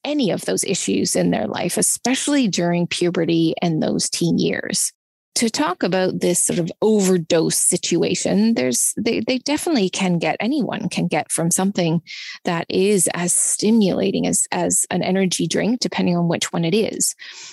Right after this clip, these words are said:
is they can get heart palpitations, which really can feel a lot like anxiety and even a panic attack. So something to, to watch out for if you know that your teen is really getting into these, or even if you yourself are too.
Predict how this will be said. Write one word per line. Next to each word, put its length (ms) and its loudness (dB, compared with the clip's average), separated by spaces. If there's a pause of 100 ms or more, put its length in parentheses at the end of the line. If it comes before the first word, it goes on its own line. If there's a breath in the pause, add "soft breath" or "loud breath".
(160 loud breath)
is 300 2
they 120 0
can 180 0
get 180 -2
heart 380 -6
palpitations, 1000 -4
which 480 -2
really 300 2
can 180 -2
feel 260 0
a 140 0
lot 260 -2
like 320 -2
anxiety 640 0
and 160 0
even 200 -2
a 60 -4
panic 360 -4
attack. 380 -8
So 160 -2
something 400 -2
to, 240 -2 (160)
to 100 0
watch 340 0
out 200 -2
for 200 -2
if 140 -2
you 80 2
know 160 2
that 160 0
your 80 0
teen 380 2
is 180 0
really 200 2
getting 260 0
into 200 -2
these, 240 2
or 100 2
even 220 0
if 140 -2
you 140 0
yourself 520 0
are 160 -4
too. 360 -2